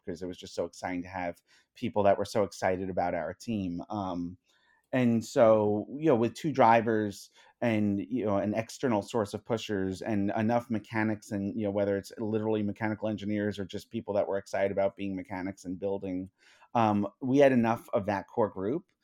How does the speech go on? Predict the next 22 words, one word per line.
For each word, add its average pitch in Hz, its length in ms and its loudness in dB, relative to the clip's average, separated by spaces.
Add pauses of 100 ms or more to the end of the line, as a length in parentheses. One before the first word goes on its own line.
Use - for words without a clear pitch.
(260)
that 120 240 4
it 120 120 0
didn't 135 300 2
add 110 320 0
too - 160 -6
much 101 400 0
of 101 220 2
a 92 200 -4 (220)
toll 110 400 2
to 98 260 -10
field 98 600 -4
another 92 580 -4
pushing 160 320 -6
team, 87 400 -8 (380)
uh, 107 160 4
because 117 380 0
the, 113 260 -4 (140)
most 131 520 4
of 127 60 -6
the 117 180 0
incremental, 104 920 0
um, 92 760 -2